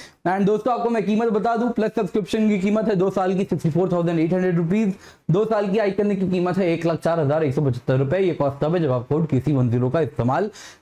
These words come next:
करेंगे। और दोस्तों, एक साल की ऑप्शनल सब्सक्रिप्शन की कीमत है चौबीस हजार सात सौ पचास रुपए। On using the code K C one zero, Unacademy Combat Scholarship Test का हिस्सा बने। अट्ठाईस जुलाई से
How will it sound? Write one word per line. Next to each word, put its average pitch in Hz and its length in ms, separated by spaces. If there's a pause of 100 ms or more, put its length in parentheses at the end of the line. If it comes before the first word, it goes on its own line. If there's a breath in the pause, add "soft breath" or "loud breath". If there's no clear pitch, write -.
करेंगे। 170 320
और 156 160
दोस्तों, 208 260
एक 208 240
साल 208 200
की 202 80
ऑप्शनल 196 320
सब्सक्रिप्शन 190 440
की 190 100
कीमत 190 320
है 190 80
चौबीस 170 260
हजार 170 180
सात 143 240
सौ 160 80
पचास 143 320
रुपए। 165 260 (340 loud breath)
On 202 180
using 165 280
the 165 120
code 175 200
K 139 120
C 135 160
one 117 220
zero, 143 260
Unacademy 127 460
Combat 131 340
Scholarship 123 400
Test 151 200
का 175 100
हिस्सा 175 240
बने। 180 200
अट्ठाईस 185 360
जुलाई 185 380
से 165 180